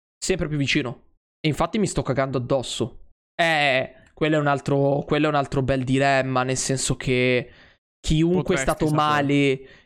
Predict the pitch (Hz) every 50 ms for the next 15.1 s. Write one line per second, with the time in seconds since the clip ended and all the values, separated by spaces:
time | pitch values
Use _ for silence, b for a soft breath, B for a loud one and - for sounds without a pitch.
0 | B B 147 143 147 147 143 - - 151 147 143 151 156 160 160 139 147 151 156
1 | 151 139 139 139 131 135 127 - - 151 156 156 156 151 156 147 127 120 147 143
2 | 139 135 135 135 139 143 143 139 139 143 143 139 127 139 139 143 147 147 143 -
3 | 151 135 123 131 135 131 139 143 139 147 139 135 131 131 127 - 131 - 135 131
4 | 123 120 139 135 131 131 117 117 113 113 113 117 113 - - - _ _ _ _
5 | _ _ _ - 139 131 - - - 139 123 123 127 120 127 117 110 - B B
6 | B B B 151 135 123 143 151 139 127 147 135 - - 131 131 131 131 131 131
7 | 131 131 131 131 127 127 135 131 - - 131 131 135 135 131 139 135 131 139 139
8 | 135 139 135 - - 135 131 - - - 143 135 131 135 135 131 135 139 131 127
9 | - - 147 151 147 143 - _ - 151 147 135 127 135 127 123 123 - 131 -
10 | - 139 - - - - 156 165 175 170 170 170 165 170 170 165 B B B B
11 | B B B B - 127 131 139 143 151 147 139 135 135 131 - 139 131 127 139
12 | 139 143 139 135 135 135 127 127 123 123 123 127 127 127 131 - - - - 131
13 | - - 139 135 131 139 135 131 - - 143 135 135 - - 143 139 131 139 127
14 | 139 143 143 139 135 135 135 131 - - 127 - - 151 151 151 151 147 151 151
15 | 151 151